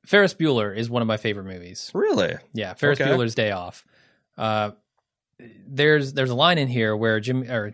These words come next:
Speaker 1: sorry, not Jimmy, Marco has the heart attack. Jimmy calls up the police, uh, the emergency line, and says, "Hey, I'm in an alley by LaSalle and Shermer."
Speaker 2: Mm-hmm.
Speaker 1: Shermer is apparently one of the cities that John Hughes y-, y-,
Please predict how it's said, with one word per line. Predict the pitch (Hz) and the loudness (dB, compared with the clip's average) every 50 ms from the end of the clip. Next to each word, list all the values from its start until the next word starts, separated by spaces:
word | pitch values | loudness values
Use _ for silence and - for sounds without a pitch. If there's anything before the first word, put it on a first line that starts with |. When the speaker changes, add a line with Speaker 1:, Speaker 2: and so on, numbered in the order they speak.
| - | -14
Speaker 1:
sorry, | - - - 98 92 95 | -14 -12 -10 -10 -10 -10
not | 95 101 | -12 -12
Jimmy, | 104 104 95 92 95 98 | -12 -12 -12 -12 -8 -2
Marco | 113 127 131 127 - 135 | 0 0 2 2 0 -2
has | 120 120 110 | -2 -2 -4
the | 110 104 | -4 -2
heart | 120 113 107 | 0 0 0
attack. | 107 - - 107 104 104 - - - _ _ _ _ _ _ _ _ - | 0 0 0 0 0 0 -4 -8 -14 _ _ _ _ _ _ _ _ -4
Jimmy | 139 156 160 151 | -2 0 0 2
calls | 127 143 135 127 123 | 4 4 4 4 2
up | 113 - | -4 -8
the | 113 | -10
police, | 110 - 117 113 113 110 110 107 - - - - - _ _ _ - | -10 -6 -4 -2 0 0 -2 -2 -4 -8 -14 -16 -18 _ _ _ -10
uh, | 113 107 104 | -8 -8 -6
the | 104 107 | -6 -6
emergency | 107 110 110 107 107 104 - - 107 101 | -4 -4 -4 -6 -6 -10 -10 -10 -10 -8
line, | 107 104 104 101 98 104 | -6 -6 -6 -6 -8 -10
and | 101 101 | -12 -12
says, | 104 - 107 101 101 101 98 101 107 - - - | -10 -8 -8 -8 -8 -10 -10 -12 -16 -16 -12 -6
"Hey, | - 160 170 170 165 156 | -2 0 2 2 2 2
I'm | 143 143 143 143 | 2 2 2 2
in | 139 131 | 0 0
an | 123 120 | -2 -2
alley | 127 143 147 147 147 147 147 139 135 | -2 0 0 0 2 2 2 0 0
by | 127 120 127 113 110 110 110 110 107 | 0 2 2 2 4 2 0 0 -2
LaSalle | 107 107 - - 135 127 123 120 | -4 -4 -4 -2 0 2 2 0
and | 113 110 | 0 -2
Shermer." | - - 107 92 87 90 92 98 - _ _ _ _ - | -4 -8 -10 -10 -10 -14 -18 -20 -20 _ _ _ _ -16
Speaker 2:
Mm-hmm. | 98 87 90 82 80 85 - _ _ _ _ _ _ _ _ _ _ - | -14 -12 -12 -12 -12 -14 -16 _ _ _ _ _ _ _ _ _ _ -4
Speaker 1:
Shermer | - - 196 214 233 247 220 | 2 4 4 6 6 4 4
is | 208 180 165 | 4 2 0
apparently | - 175 175 170 151 139 135 135 135 131 131 127 127 123 123 - - _ _ _ _ _ _ _ _ _ _ _ - | 0 0 2 2 2 0 0 0 0 2 2 2 0 0 -2 -4 -12 _ _ _ _ _ _ _ _ _ _ _ -14
one | 120 123 120 120 117 117 120 131 139 | -12 -12 -10 -10 -8 -4 0 0 0
of | 143 127 120 | 0 0 -2
the | 120 120 113 107 | -2 -2 -2 -4
cities | - - - - 165 139 127 113 110 104 104 | -4 -6 -4 -2 -2 0 0 -2 -2 -4 -4
that | 110 110 | -6 -6
John | 107 107 117 113 113 110 | -4 -2 0 0 0 -2
Hughes | 107 117 113 113 110 110 | -2 -2 -2 -2 -2 -4
y-, | 113 113 110 - - | -6 -8 -10 -10 -12
y-, | 120 | -14